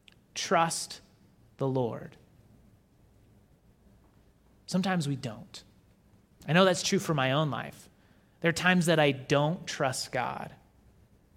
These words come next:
We might say it, we might outwardly do the right things, we might read our Bible and pray about it, but in our hearts, we don't really believe that God will work things out. Sometimes it's not even as deep as that.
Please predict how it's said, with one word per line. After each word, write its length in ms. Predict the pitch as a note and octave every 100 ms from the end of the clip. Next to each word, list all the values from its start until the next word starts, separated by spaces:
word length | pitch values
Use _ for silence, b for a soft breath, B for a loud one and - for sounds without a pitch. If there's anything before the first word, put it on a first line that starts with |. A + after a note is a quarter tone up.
| _ _ _ _
We 80 | D3+
might 200 | D#3+ D#3+
say 460 | - - D3+ D3+
it, 200 | F#3 G#3+ - - -
we 80 | C#3+
might 220 | D3 D#3+ D#3+
outwardly 460 | D#3 E3+ E3+ D#3+
do 160 | C#3 D#3
the 100 | D#3+
right 240 | D3 C#3
things, 500 | - D3+ D#3+ E3 F3
we 60 | D3+
might 220 | C3 C#3+
read 180 | C#3+ D#3+
our 80 | C#3+
Bible 480 | B2+ C#3 D#3 E3 D3
and 100 | A#2
pray 260 | - D#3
about 280 | E3+ E3 E3+
it, 240 | F3+ F#3+ B B B B _ _ b _
but 100 | D3+
in 100 | F3
our 120 | F#3
hearts, 320 | D3 F#3 F#3+ E3+
we 80 |
don't 160 | D#3+ F3
really 300 | C#3+ D3+ D#3
believe 380 | C#3+ C#3+ C#3 B2+
that 140 | B2
God 240 | B2+ A#2+ A#2+
will 140 | A#2
work 220 | B2 A#2
things 300 | - A#2 A#2
out. 440 | C#3 D#3 - - - _ _ _ _ _ _ _ _ _ - -
Sometimes 360 | - B3+ A3 D3
it's 120 | -
not 180 | C#3+ C#3+
even 200 | B2 A#2
as 140 | G#2
deep 260 | B2 A3 B2
as 140 | A#2
that. 240 | - -